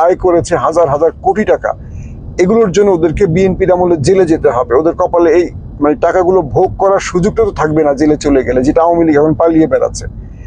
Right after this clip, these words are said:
তো এনসিপি মূলত এ কারণেই কাজ করছে। এবং কাদেরের বক্তব্যে এটা বোঝা যাচ্ছে যে এনসিপির মোটামুটি ধরেন প্রথম সারির পাঁচ সাতজন নমিনেশন পেলে তারা আর বাকিদের চিন্তা করবে না। ধরেন নাহিদ ইসলাম পেলেই হবে, সার্জিস,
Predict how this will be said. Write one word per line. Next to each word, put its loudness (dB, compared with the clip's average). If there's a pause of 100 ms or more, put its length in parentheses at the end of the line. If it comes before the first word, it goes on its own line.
(140)
তো -4
এনসিপি 0
মূলত 2 (240)
এ 4
কারণেই 0 (440)
কাজ -2
করছে। -4
এবং 2 (200)
কাদেরের 2
বক্তব্যে 2 (100)
এটা 0
বোঝা 2
যাচ্ছে 2 (680)
যে -2 (120)
এনসিপির 0
মোটামুটি 0
ধরেন 2 (1120)
প্রথম 2
সারির 2
পাঁচ 0
সাতজন 0
নমিনেশন 0
পেলে 0
তারা 2
আর 0
বাকিদের 0
চিন্তা 0
করবে 2
না। 0
ধরেন 2
নাহিদ 2
ইসলাম -2
পেলেই 2
হবে, 0 (540)
সার্জিস, 0